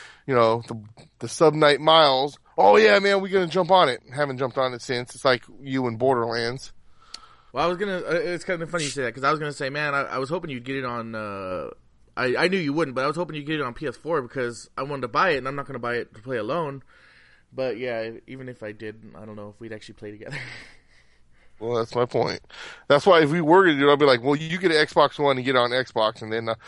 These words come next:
Speaker 1: I'll feel more comfortable about it." <laughs> Then I'll know you'd be dedicated to play it for at least a while.
Speaker 2: Yeah.
Speaker 1: I wanna jump back on Destiny, uh, because I know they have, they just had an up-,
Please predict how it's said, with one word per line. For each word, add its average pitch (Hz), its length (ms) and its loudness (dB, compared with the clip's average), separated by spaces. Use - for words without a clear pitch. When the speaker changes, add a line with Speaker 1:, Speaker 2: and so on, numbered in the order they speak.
Speaker 1:
I'll 120 120 4
feel 139 160 4
more 117 180 2
comfortable 110 520 -4
about 110 260 -2
it." 107 120 -6
<laughs> - 120 -16
Then 170 140 6
I'll 147 120 8
know 151 100 8
you'd 147 200 4
be 131 120 -6
dedicated 143 640 2
to 120 80 -4
play 139 320 0
it 131 140 0
for 139 140 -6
at 139 60 -8
least 151 200 -10
a 123 40 -6
while. 131 440 2
Speaker 2:
Yeah. 135 380 -4
Speaker 1:
I 147 60 -4
wanna 240 200 2
jump 175 220 4
back 151 200 6
on 139 160 6
Destiny, 139 800 2
uh, 127 400 4
because 147 200 -4
I 147 80 2
know 165 140 4
they 139 140 4
have, 131 480 4
they 139 120 -6
just 143 160 -8
had 151 160 2
an 117 140 -4
up-, - 240 -4